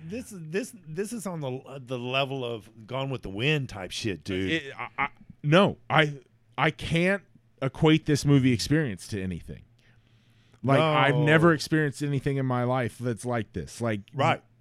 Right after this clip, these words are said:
Speaker 2: what the fuck? After
Speaker 1: Well, eh,
Speaker 2: something
Speaker 1: the, what the, the, the culmination that this is, this is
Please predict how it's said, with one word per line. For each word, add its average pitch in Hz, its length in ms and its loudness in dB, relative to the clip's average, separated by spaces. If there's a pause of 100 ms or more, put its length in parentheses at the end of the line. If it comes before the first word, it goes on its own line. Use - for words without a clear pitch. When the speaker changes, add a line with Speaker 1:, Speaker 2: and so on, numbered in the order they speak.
(200)
Speaker 2:
what 147 560 0
the 147 100 2
fuck? - 460 -2 (580)
After 139 220 2
Speaker 1:
Well, 190 160 8
eh, - 20 2
Speaker 2:
something 165 320 -2
Speaker 1:
the, 180 120 4
what 160 420 2
the, 170 100 -4
the, 143 240 -12 (440)
the 131 180 -4
culmination 151 760 -2
that 101 220 -8
this 135 280 -2
is, 104 320 -6
this 117 240 -6
is 92 260 -10